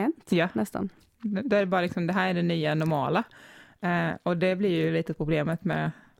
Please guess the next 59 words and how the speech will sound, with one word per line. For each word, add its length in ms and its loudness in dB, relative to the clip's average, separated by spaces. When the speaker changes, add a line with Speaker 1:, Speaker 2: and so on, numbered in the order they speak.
Speaker 2:
att, 300 -10
att 320 -12
det 220 -12
blir 140 0
långa 280 0
avsnitt 460 -4
eller 400 0
långa 320 -2
hopp 260 -2
mellan 360 -4
podd 180 -2
till 60 -18
exempel. 240 -2
Speaker 1:
Ja, 180 4
för 100 -4
vi 160 0
vill 220 0
ju 100 2
så 120 -2
gärna 240 0
ta 100 -4
med 280 0
er 80 0
på 120 -10
våran 240 0
resa, 520 -2
men, 600 0
eh, 220 -4
ja, 60 -2
men 160 0
det 80 2
är 40 2
ju 60 4
också 220 -2
så 240 -2
det 60 0
är. 340 0
Det 100 2
är 60 6
Speaker 2:
Ja. 100 0
Speaker 1:
liksom, 260 -2
livet 320 0
är 60 0
inte 320 -2
alltid 300 -2
linjärt, 400 0
så 100 -4
ni 100 2
får 140 -4
vara 160 0
med 300 0
på 140 -4
att 180 -4
det 80 -8
kan 200 -2
kännas 280 -4
som 160 -4
att, 280 -10
ehm, 340 -6